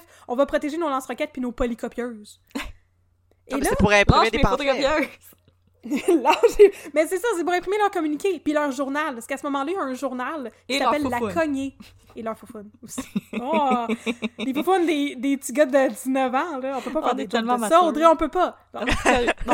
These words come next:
Speaker 3: t'as raison. <laughs> On peut
Speaker 2: Trop
Speaker 3: pas.
Speaker 2: jeune.
Speaker 3: On est trop jeune.
Speaker 1: Trop jeune.
Speaker 3: Je suis pas cougar.
Speaker 1: Les, les membres de la L Q vont graduellement être arrêtés.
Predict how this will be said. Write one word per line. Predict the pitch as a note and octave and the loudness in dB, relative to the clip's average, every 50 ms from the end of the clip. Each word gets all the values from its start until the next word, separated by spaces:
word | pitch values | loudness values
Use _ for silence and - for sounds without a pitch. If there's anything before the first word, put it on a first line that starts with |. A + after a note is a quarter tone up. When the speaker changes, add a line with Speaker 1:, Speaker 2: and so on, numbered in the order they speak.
| - - | 2 2
Speaker 3:
t'as | - | 0
raison. | A3+ A3 A3+ A3 A3+ A3 - - - - | 0 -2 -2 -2 -2 -6 -6 -8 -10 -10
<laughs> | C#4+ F4+ - - - F#4 - - - - - - - - - _ _ - - | -10 -8 -2 2 2 2 2 0 -6 -8 -10 -18 -20 -20 -20 _ _ -4 -4
On | - | -2
peut | - - | -2 -4
Speaker 2:
Trop | - A3+ G#3 | -6 -4 -4
Speaker 3:
pas. | G3 | -4
Speaker 2:
jeune. | F3+ F3 F3+ F3 E3 - - | -4 -4 -6 -6 -6 -4 -2
Speaker 3:
On | A#3+ G3 | -2 -2
est | A3+ | -2
trop | - - - A3+ G#3 | -4 -8 -8 -8 -8
jeune. | G#3+ G3 F#3 G#3+ - - - - _ _ _ _ - - _ | -8 -8 -8 -10 -10 -12 -18 -20 _ _ _ _ -20 -6 _
Speaker 1:
Trop | - C#4 C4+ C4+ B3+ G#3 | 0 2 4 4 2 2
jeune. | G#3+ G#3 - - - | -2 -10 -14 -16 -20
Speaker 3:
Je | _ | _
suis | - - | -4 0
pas | - B3+ B3+ | 0 0 0
cougar. | - A#3+ A#3+ A3 G3+ G#3+ G#3+ G3+ G3+ G3 _ _ _ _ _ _ _ _ _ | -2 -4 -6 -4 -4 -4 -4 -4 -8 -12 _ _ _ _ _ _ _ _ _
Speaker 1:
Les, | C4 C4 C4 C4+ C#4 C#4+ D#4 C#4+ | -8 -6 -4 -4 -4 -4 -6 -6
les | C#4 B3+ C#4+ C#4 | -6 -4 -4 -2
membres | C4 E4+ A#4+ A#4+ F#4 | -2 -4 -6 -4 -4
de | D4 | -4
la | B3 A#3+ A#3 A3 | -2 -2 -4 -4
L | A3 A3 | -6 -8
Q | G#3+ - - E4 F#4+ | -10 -6 -4 -2 -2
vont | E4+ C4+ C#4 D#4+ D#4+ | -2 -2 -4 -6 -8
graduellement | B3 B3+ B3+ C4 A#3+ C#4 C4+ C#4+ F4+ | -8 -6 -6 -6 -4 -6 -6 -6 -6
être | G4+ E4+ - | -6 -6 -6
arrêtés. | C4 B3 - A3+ G3+ - - A3 C4 | -8 -8 -8 -10 -12 -14 -14 -16 -16